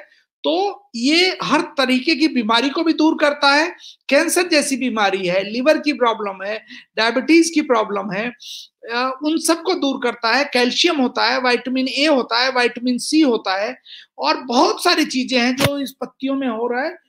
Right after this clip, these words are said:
और साउ-, दक्षिण भारत के बहुत सारे किसान इसको उगाकर और इसको बेच रहे हैं और इसकी पत्तियां सुखा के और अच्छे ढंग से पैक होके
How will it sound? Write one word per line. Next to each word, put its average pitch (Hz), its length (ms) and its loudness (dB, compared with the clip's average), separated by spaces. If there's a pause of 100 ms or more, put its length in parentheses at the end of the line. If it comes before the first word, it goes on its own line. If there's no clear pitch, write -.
(240)
और 294 260 -4
साउ-, 277 380 -4
दक्षिण 247 320 0
भारत 302 380 -2
के 370 60 -4
बहुत 294 400 -4
सारे 302 200 -4
किसान 247 520 -4 (340)
इसको 233 260 -4
उगाकर 254 720 0
और 294 120 4
इसको 269 220 -6
बेच 247 400 -4
रहे 269 200 0
हैं 311 120 -4
और 311 180 0
इसकी - 200 -6
पत्तियां 294 440 -6
सुखा 262 300 -8
के 311 220 -6 (540)
और 262 220 -4
अच्छे 311 200 -2
ढंग 254 280 2
से 294 100 -4
पैक 262 300 -2
होके 269 280 -2